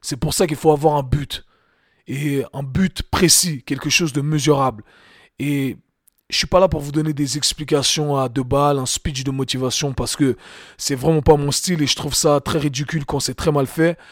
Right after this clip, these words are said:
Moi, je suis là pour vous exposer la science. Je suis là pour vous exposer les mécanismes.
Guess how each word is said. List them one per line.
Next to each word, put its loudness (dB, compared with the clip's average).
Moi, -2
je 2
suis 2
là 6
pour -4
vous -6
exposer -4
la 4
science. 0
Je -4
suis 0
là 2
pour -4
vous -4
exposer 0
les 2
mécanismes. 0